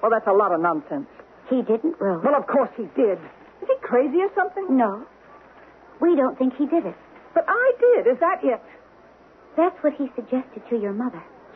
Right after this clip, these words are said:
Speaker 1: Suggested? He pulled a revolver on the old lady. She's a wreck. And he'll pay for that, too. Oh, I liked Mister Hudson. He did a lot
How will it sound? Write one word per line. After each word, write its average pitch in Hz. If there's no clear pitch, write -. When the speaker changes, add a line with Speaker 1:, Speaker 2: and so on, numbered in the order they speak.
Speaker 1:
Suggested? 240
He 370
pulled 285
a 240
revolver 254
on 180
the 202
old 226
lady. 247
She's 466
a 539
wreck. -
And 240
he'll 240
pay 226
for 202
that, 190
too. 180
Oh, 196
I 175
liked 180
Mister 170
Hudson. 220
He 285
did 311
a 339
lot 320